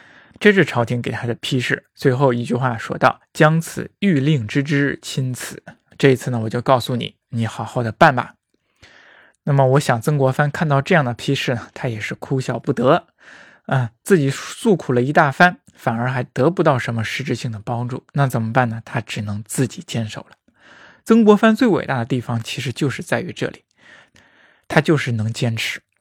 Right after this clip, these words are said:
面对多大的困难，他也要咬牙坚持住。当然了，这个诉苦啊，抱怨声不断。他这封奏折还是有意义的，意义之处就是让清政府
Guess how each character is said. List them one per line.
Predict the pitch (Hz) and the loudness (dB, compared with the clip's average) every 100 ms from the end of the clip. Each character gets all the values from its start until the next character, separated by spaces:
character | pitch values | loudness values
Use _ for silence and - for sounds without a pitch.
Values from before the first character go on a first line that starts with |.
| _ - - | _ -20 -2
面 | 160 160 | 2 4
对 | 135 | 2
多 | 131 147 | 0 2
大 | 202 | 4
的 | 208 | 4
困 | - - 131 | 0 -2 -2
难， | 113 98 | -2 -6
他 | - 127 | -6 -4
也 | 110 110 | -2 -2
要 | 113 | -4
咬 | 143 127 110 | 0 2 2
牙 | - 113 | 0 -10
坚 | 110 131 | -8 -6
持 | 120 - | -8 -8
住。 | 151 - _ _ - | -10 -10 _ _ 4
当 | 151 | 4
然 | 131 | 4
了， | 123 131 - _ _ | -2 -4 -6 _ _
这 | - 127 | -6 -2
个 | |
诉 | 117 - 240 | -2 -2 -2
苦 | 156 - - | -2 -8 -6
啊， | 123 - - | -6 -6 2
抱 | 180 135 | 2 2
怨 | 135 | -6
声 | - 131 190 | -6 -8 -8
不 | - | -8
断。 | 131 151 _ _ _ _ _ | -4 -6 _ _ _ _ _
他 | - | -2
这 | 196 220 | 4 4
封 | 185 190 | 4 2
奏 | 208 156 | 4 4
折 | 127 | 2
还 | 120 131 | 0 -2
是 | 143 | -2
有 | - - | -6 -8
意 | |
义 | 139 - - | -8 -6 -4
的， | - _ - | -6 _ 0
意 | 220 | 2
义 | 170 | 4
之 | 185 | 2
处 | 185 - - | 0 -2 -4
就 | 131 | -6
是 | 120 | -4
让 | 127 120 | -2 -4
清 | 120 - 185 | -4 -2 2
政 | 202 127 | 2 0
府 | - | -8